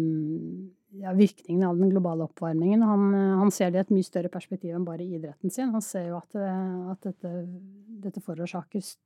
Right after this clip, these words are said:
store problemer, eh, globalt for mange, mange, mange mennesker. Samtidig som han da setter seg på fly og reiser, eh, ve-, verden rundt. Så for han så ble dette her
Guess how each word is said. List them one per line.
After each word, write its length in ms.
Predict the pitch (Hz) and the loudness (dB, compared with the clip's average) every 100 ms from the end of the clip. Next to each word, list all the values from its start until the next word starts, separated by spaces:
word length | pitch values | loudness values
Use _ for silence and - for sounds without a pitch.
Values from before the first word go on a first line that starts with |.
| - | -20
store 320 | - 247 196 | -4 2 2
problemer, 560 | - 190 175 175 185 180 208 | 0 -4 -2 -2 -2 -4 -6
eh, 280 | 202 185 180 175 | -2 0 2 2
globalt 580 | 190 180 220 320 - - - | 0 0 0 -2 -6 -12 0
for 80 | 220 | 2
mange, 200 | 202 185 | 2 2
mange, 320 | 185 185 190 | 2 2 2
mange 240 | 202 190 | 2 2
mennesker. 460 | 196 185 - 269 302 - - - - - - - _ _ - | 2 0 0 0 0 -4 -16 -20 -20 -20 -20 -20 _ _ -4
Samtidig 560 | - 262 - 208 208 | 6 6 6 2 4
som 120 | 269 | 6
han 100 | 269 | 6
da 80 | 240 | 6
setter 240 | 226 190 - | 2 -4 -2
seg 140 | 185 | -2
på 80 | 240 | -2
fly 240 | - 202 196 | 0 0 0
og 120 | 202 | 0
reiser, 420 | 190 - 202 190 | -2 -4 -2 -2
eh, 180 | 202 202 | -2 -2
ve-, 400 | 196 190 190 196 | -2 -2 0 0
verden 300 | 185 175 185 | -2 0 0
rundt. 460 | 214 349 - - 254 320 285 - 262 | 4 2 0 -10 -10 -10 -12 -10 -10
Så 220 | - 226 | -4 -2
for 80 | 262 - | -2 0
han 160 | 214 | 0
så 160 | 214 247 | 0 -2
ble 240 | 202 202 | -2 -2
dette 240 | 226 214 190 | -2 -4 -6
her 300 | 196 190 | -4 -6